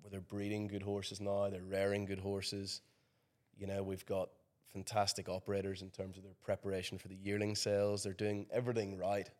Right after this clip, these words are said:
So it's giving the horses every opportunity, um, to be at their best. And then the education process, the breakers, you know, the riders, the stables. So it's, it's, it's come an amazingly long way.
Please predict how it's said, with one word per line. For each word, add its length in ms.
So 140
it's 100
giving 240
the 60
horses 320
every 240
opportunity, 640
um, 380
to 100
be 160
at 80
their 100
best. 460
And 120
then 120
the 100
education 560
process, 500
the 100
breakers, 720
you 100
know, 200
the 80
riders, 760
the 60
stables. 640
So 180
it's, 140
it's, 220
it's 120
come 240
an 60
amazingly 600
long 220
way. 340